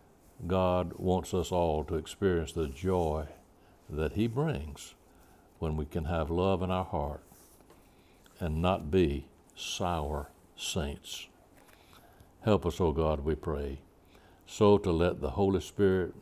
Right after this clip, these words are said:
the Spirit of love that Jesus came to bring to us, so permeate our lives that others around us can see Jesus living in us. This we pray in his precious name.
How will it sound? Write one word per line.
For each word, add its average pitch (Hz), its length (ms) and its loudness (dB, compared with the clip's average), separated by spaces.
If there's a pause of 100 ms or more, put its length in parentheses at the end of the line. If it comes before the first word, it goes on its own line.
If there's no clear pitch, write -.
(320)
the - 80 -12
Spirit 90 340 2
of 73 120 -2
love 95 580 2 (140)
that 78 200 -4
Jesus 90 460 0
came 92 360 -2
to 98 100 -4
bring 82 340 -2
to 71 260 -2
us, - 240 -12 (460)
so 95 220 4
permeate 92 680 0
our 110 240 2
lives 76 580 -6 (480)
that 78 200 -8
others 98 380 2
around 95 460 0
us 78 260 -4
can 78 260 -4
see 78 420 -2 (560)
Jesus 80 600 -2
living 78 360 0
in 82 180 -2
us. 73 440 -6 (580)
This 78 220 -4
we 92 100 6
pray 82 380 2
in 71 120 -4
his 85 280 -2
precious - 540 -4
name. 76 420 -4